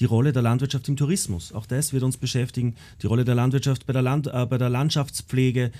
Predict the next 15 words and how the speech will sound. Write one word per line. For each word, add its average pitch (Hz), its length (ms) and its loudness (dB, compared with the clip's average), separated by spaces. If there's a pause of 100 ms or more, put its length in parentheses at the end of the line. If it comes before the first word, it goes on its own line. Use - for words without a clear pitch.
(140)
Was 110 120 0
bedeutet 117 440 0
Landwirt 131 560 0
und 123 120 0
Landwirtin 131 520 0
zu - 80 -8
seinem 123 300 2
ländlichen 120 420 0
Raum, 120 280 0
auch 120 140 -4
für 143 160 -4
die 135 160 -2
Identität 147 640 0
dieses 143 320 -2
Raums? 123 300 0